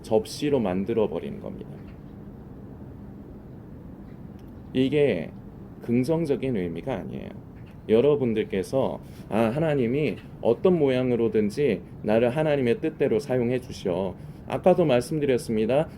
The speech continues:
이 말씀을 그렇게, 일부는 그렇게 해석을 해도 괜찮습니다. 그러나 이 말씀의 중요한 핵심은 그게 아니에요. 다시 말씀드립니다.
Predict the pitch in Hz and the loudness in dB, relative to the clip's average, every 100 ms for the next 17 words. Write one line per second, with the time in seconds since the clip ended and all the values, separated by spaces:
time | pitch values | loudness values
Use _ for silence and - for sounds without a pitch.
0 | - 147 175 165 160 165 151 - 151 160 | -2 4 4 4 2 0 0 4 4 4
1 | - 156 156 - - 180 208 202 196 156 | 2 4 4 2 4 6 6 6 4 6
2 | 165 202 147 143 143 156 147 139 139 156 | 4 2 6 4 6 6 8 8 4 0
3 | 160 139 135 139 120 101 98 143 - 92 | 2 2 2 0 -2 -2 0 -2 -2 -6
4 | 78 60 - - - - - - - 135 | -6 -6 -8 -10 -14 -14 -14 -10 4 8
5 | 151 139 113 131 92 - - - - - | 8 8 4 4 2 -2 -12 -14 -14 -14
6 | - - - - 120 175 170 147 143 139 | -16 -14 -14 -2 4 6 6 4 2 0
7 | 127 - 120 127 139 135 127 147 - - | 0 0 0 2 2 2 2 -2 -8 -4
8 | 147 113 101 - 92 127 87 87 65 50 | 0 0 0 -4 -2 0 0 -4 -6 -8
9 | - - - - - - - - 110 - | -12 -16 -18 -18 -18 -16 -14 -2 -2 0
10 | 147 117 - 101 95 92 87 117 | 2 0 0 -2 0 0 0 -2